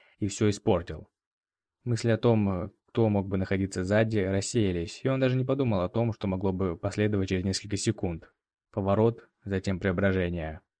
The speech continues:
Другая, помню, споткнулась и упала, не успев оглянуться. После этого её волновали главным образом собственные ушибы.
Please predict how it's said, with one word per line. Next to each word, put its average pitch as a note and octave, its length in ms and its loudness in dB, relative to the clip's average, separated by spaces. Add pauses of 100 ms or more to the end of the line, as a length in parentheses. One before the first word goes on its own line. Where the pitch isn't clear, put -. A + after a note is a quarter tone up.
(1040)
Другая, C3 360 4
помню, A#2+ 280 4
споткнулась A#2 540 0
и A2 40 4
упала, G#2+ 380 2
не F#2+ 100 -2
успев F#2+ 240 -2
оглянуться. F#2+ 680 0 (420)
После B2+ 260 2
этого B2+ 240 2
её G#2+ 200 6
волновали G#2+ 420 4
главным F#2+ 340 2
образом G2 360 0
собственные G2 420 -2
ушибы. F#2 540 0